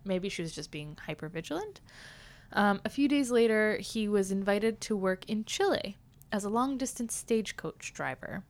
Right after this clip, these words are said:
and he returned home, like, back to America in eighteen fifty-nine.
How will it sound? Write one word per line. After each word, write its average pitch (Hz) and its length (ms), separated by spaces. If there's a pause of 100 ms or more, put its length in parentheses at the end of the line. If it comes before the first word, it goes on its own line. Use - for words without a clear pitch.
(100)
and 175 80
he 160 80
returned 202 440
home, 208 540
like, 160 220
back 151 280
to 165 520
America 180 640
in 185 300
eighteen 180 360
fifty-nine. 233 640